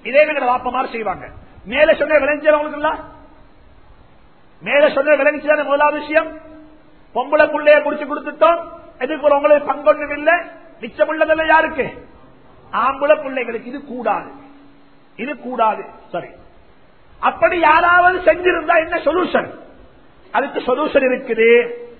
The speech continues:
எனக்கு இப்ப அதை சொல்ற நேரத்தில் இல்ல. சரி, ரெண்டாவது ஒரு மிஸ்டேக் செய்வாங்க வாப்பமாரு. பொதுவாக புள்ள எல்லாரையும் கூப்பிட்டு சொல்லுவாங்க, "ஆ, நான் மௌத்தானத்துக்கு பிறகு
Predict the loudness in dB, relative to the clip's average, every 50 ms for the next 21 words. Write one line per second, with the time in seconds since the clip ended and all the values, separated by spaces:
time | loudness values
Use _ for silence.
0 | -20 -18 -14 -12 -12 -12 -12 -16 -18 -8 -4 -4 -4 -4 -4 -8 -8 -8 -8 -8
1 | -8 -8 -8 -8 -8 -8 -8 -8 -10 -10 -12 -16 -20 -20 -20 -20 -20 -20 -20 -20
2 | -18 -18 -18 -18 -20 -20 -20 -20 -20 -20 -20 -20 -20 -20 -20 -20 -20 -18 -12 -10
3 | -10 -10 -4 -2 0 2 4 4 4 4 2 0 -4 -8 -4 -2 0 0 0 -2
4 | -6 -4 -2 0 0 0 -2 -2 -4 -4 -4 -6 -4 -4 -4 -2 0 0 0 0
5 | -2 -8 -16 -20 -20 -18 -12 -10 -8 -4 0 0 2 2 0 0 -2 -2 -2 -4
6 | -8 -16 -20 -20 -20 -20 -20 -20 -20 -20 -20 -20 -14 -12 -6 -4 -2 -2 0 0
7 | 0 0 0 0 -2 -4 -4 -4 -4 -6 -4 -4 -2 2 2 2 2 2 2 0
8 | 0 0 -2 -6 -12 -20 -20 -20 -20 -20 -20 -20 -20 -20 -20 -20 _ _ -12 -6
9 | -4 -2 -2 -2 -2 -2 -2 -2 -4 -4 -6 -8 -10 -16 -20 -20 -20 -20 -20 -20
10 | -8 -4 0 0 0 0 -2 -2 -2 -2 -2 -2 2 2 4 4 2 0 -4 -8
11 | -8 -10 -10 -6 -4 -4 -4 -4 -4 -2 -2 -2 -2 -2 -6 -10 -18